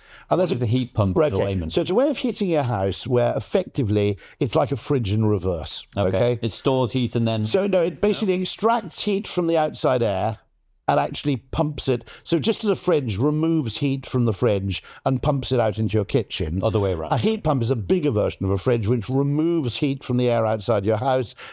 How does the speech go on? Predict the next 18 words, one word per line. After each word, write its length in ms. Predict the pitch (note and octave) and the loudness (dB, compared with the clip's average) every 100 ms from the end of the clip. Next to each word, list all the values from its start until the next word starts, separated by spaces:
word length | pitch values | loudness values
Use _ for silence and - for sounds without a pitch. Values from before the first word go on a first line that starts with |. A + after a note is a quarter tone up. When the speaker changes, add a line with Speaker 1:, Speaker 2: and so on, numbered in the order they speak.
| - | -2
Speaker 1:
makes 200 | C#3+ C#3 | 0 2
the 120 | D#3 D#3 | 2 2
air 140 | D#3+ | 2
outside 360 | C#3+ G#2+ A#2+ A2+ | 2 0 0 2
your 80 | |
house 200 | A2+ G#2+ | 2 0
a 20 | G2+ | 0
bit 180 | G#2+ | 0
colder, 340 | - C#3 B2+ B2 - - | 2 2 2 -2 -4 -4
makes 220 | A2 G2+ | -2 0
your 100 | G#2+ | -2
house 220 | F#2+ E2+ | -2 -4
a 40 | G2 | -4
lot 140 | F#2+ | -2
hotter. 340 | - A2 F2 - _ _ _ _ _ _ - - - - | 0 -2 -4 -12 _ _ _ _ _ _ -20 -20 -6 0
And, 200 | E3 B3+ | 0 0
you 100 | G3+ | 0
know, 220 | A2 G2+ | 0 0